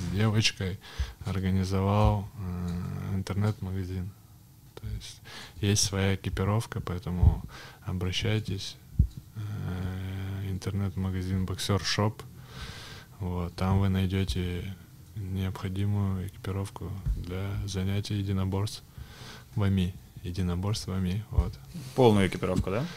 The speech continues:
Speaker 1: Да, все, что нужно, как бы. Э, опять как бы.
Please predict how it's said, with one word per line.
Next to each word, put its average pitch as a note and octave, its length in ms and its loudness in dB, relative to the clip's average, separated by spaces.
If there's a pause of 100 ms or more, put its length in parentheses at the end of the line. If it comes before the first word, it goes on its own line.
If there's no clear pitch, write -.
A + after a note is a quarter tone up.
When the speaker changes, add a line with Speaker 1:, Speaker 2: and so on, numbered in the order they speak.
(220)
Speaker 1:
Да, C3 260 2
все, G#2 280 0
что - 180 -4
нужно, G2 680 0
как D2 220 -4
бы. F2 120 -8 (360)
Э, F#2 560 -4
опять F#2 240 -4
как F#2 220 -2
бы. E2 120 -4